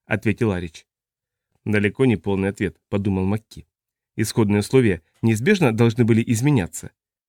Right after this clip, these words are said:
Макки решил вернуться к этому вопросу после того, как боль начнет еще сильнее донимать магистра.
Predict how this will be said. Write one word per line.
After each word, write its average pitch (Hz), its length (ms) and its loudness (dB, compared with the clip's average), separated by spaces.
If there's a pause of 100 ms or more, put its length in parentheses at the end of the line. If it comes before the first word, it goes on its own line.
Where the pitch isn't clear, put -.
(200)
Макки 110 280 0
решил 208 280 0
вернуться 139 400 2
к - 60 -6
этому 117 300 4
вопросу 113 420 2
после 113 300 -2
того, 135 320 0 (200)
как 110 220 0
боль 175 220 4
начнет 117 420 0
еще 123 180 0
сильнее 117 460 2
донимать 110 440 2
магистра. - 520 -6